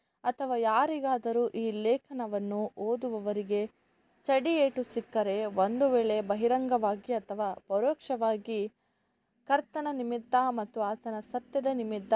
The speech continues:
ನಂಬಿಗಸ್ತರಾಗಿರುವುದರಿಂದ ಉಪದ್ರವಗಳು ಅವರಿಗೆ ಕಾಣಿಸಿಕೊಂಡರೆ ಅವರು ನಾಚಿಕೆ ಪಡದಿರಲಿ. ಇದರ ನಿಮಿತ್ತ ಅವರು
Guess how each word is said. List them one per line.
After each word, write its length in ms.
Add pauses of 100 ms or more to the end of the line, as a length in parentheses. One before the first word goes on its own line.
ನಂಬಿಗಸ್ತರಾಗಿರುವುದರಿಂದ 1500 (240)
ಉಪದ್ರವಗಳು 800 (120)
ಅವರಿಗೆ 440 (120)
ಕಾಣಿಸಿಕೊಂಡರೆ 880 (480)
ಅವರು 420 (760)
ನಾಚಿಕೆ 580
ಪಡದಿರಲಿ. 720 (320)
ಇದರ 320
ನಿಮಿತ್ತ 460 (340)
ಅವರು 300